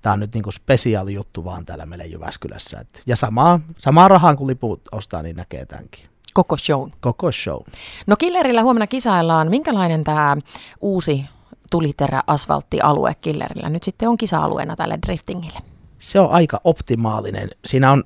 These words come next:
Speaker 1: saadaan hyvin jaettua niin kuin varikon puoli ja katsomopuoli ja siinä on se väli-, välikivetys ja sitten se itse suoritusalueen pu-,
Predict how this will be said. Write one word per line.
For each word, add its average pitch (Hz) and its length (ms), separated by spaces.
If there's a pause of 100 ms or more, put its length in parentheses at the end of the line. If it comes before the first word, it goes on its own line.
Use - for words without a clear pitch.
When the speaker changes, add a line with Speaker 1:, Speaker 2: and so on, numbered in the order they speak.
Speaker 1:
saadaan 135 320
hyvin 151 240
jaettua 120 480
niin 104 160
kuin 107 200
varikon 117 460
puoli 101 320
ja 101 100
katsomopuoli 101 800
ja 98 240
siinä 101 180
on 95 60
se - 100
väli-, 117 320
välikivetys 117 720
ja 107 60
sitten - 200
se 110 60
itse 117 180
suoritusalueen 101 880
pu-, 101 260